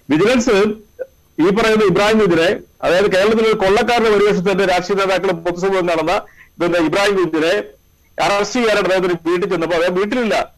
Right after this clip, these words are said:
അദ്ദേഹം എവിടെ പോയെന്ന് ചോദിച്ചാൽ ഹോസ്പിറ്റലിൽ പോയെന്ന് പറഞ്ഞു. ഹോസ്പിറ്റലിൽ ചെന്നു, ഡോക്ടേഴ്സ് പറഞ്ഞു, ഇതുപോലെ തന്നെ ഡോക്ടേഴ്സ് പറഞ്ഞു, നാളെ ഇ ഡി പോകുമെന്ന് എനിക്കറിയത്തില്ല. ഡോക്ടർ പറഞ്ഞു അദ്ദേഹത്തിന് ഇപ്പം കസ്റ്റഡി എടുത്ത് ഈ ഹോസ്പിറ്റലിൽ നിന്ന് ഡിസ്ചാർജ് ചെയ്യാൻ പറ്റുന്ന സാഹചര്യമല്ല. ഇ ഡി അംഗീകരിച്ചു.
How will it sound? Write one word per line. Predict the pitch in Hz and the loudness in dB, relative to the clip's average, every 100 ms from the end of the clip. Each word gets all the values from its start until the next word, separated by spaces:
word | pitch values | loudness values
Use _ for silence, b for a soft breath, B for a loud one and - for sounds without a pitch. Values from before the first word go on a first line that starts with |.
| _ _ - | _ _ -8
അദ്ദേഹം | 143 202 | -4 -2
എവിടെ | 214 226 | 0 -2
പോയെന്ന് | 247 247 240 | 0 0 0
ചോദിച്ചാൽ | 226 226 | 0 0
ഹോസ്പിറ്റലിൽ | 220 220 220 | -2 -2 -4
പോയെന്ന് | 220 214 | -2 0
പറഞ്ഞു. | 208 180 | 0 0
ഹോസ്പിറ്റലിൽ | 208 202 226 208 | 0 -2 -2 0
ചെന്നു, | 202 185 180 | 0 2 0
ഡോക്ടേഴ്സ് | 180 220 | 0 0
പറഞ്ഞു, | 214 190 | 0 0
ഇതുപോലെ | 185 147 208 240 | 0 2 2 2
തന്നെ | 247 220 B B 170 | 2 -2 B B -2
ഡോക്ടേഴ്സ് | 196 240 226 | 0 0 0
പറഞ്ഞു, | 214 | 0
നാളെ | 175 175 | 2 2
ഇ | 214 233 | 2 2
ഡി | 254 | 2
പോകുമെന്ന് | 233 - 220 240 | 0 0 0 2
എനിക്കറിയത്തില്ല. | 233 262 262 214 139 B B - | 0 0 0 -2 -4 B B -2
ഡോക്ടർ | 196 247 254 247 226 190 | -2 0 0 0 0 0
പറഞ്ഞു | 202 208 | -2 0
അദ്ദേഹത്തിന് | 202 208 214 | 0 0 0
ഇപ്പം | 202 208 202 b - | 0 -2 -4 b -8
കസ്റ്റഡി | 165 220 | -6 -2
എടുത്ത് | 208 180 | -2 0
ഈ | 190 196 202 | 0 0 0
ഹോസ്പിറ്റലിൽ | 180 180 202 202 | -2 -2 -4 -2
നിന്ന് | 190 185 | -2 -2
ഡിസ്ചാർജ് | 151 190 185 | -2 -2 0
ചെയ്യാൻ | 190 | 0
പറ്റുന്ന | 180 170 | -2 -4
സാഹചര്യമല്ല. | 151 170 175 156 131 b _ | -2 0 0 0 -2 b _
ഇ | 180 214 | -2 0
ഡി | 240 | 0
അംഗീകരിച്ചു. | 240 254 240 | 0 0 -2